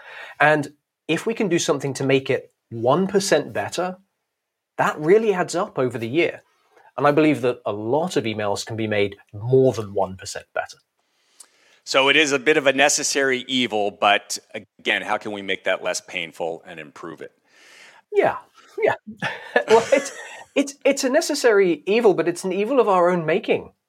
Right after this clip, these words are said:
Speaker 2: Yeah.
Speaker 1: <laughs> We, we use, we use the tools that are available to us, and there are dozens, if not hundreds, of different communication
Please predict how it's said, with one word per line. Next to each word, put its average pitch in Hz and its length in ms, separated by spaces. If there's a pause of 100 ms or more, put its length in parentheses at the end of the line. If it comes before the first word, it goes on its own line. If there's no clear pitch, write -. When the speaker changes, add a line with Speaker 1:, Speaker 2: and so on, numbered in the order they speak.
Speaker 2:
Yeah. - 720
Speaker 1:
<laughs> - 100
We, 180 240 (380)
we 160 180
use, 165 560 (540)
we 151 160
use 190 320
the 185 80
tools 143 420
that 120 140
are 117 100
available 113 420
to 90 200
us, - 160
and 139 100
there 151 220
are 147 260 (400)
dozens, 170 580
if 131 220
not 127 160
hundreds, 135 480
of 110 140
different 113 420
communication 113 680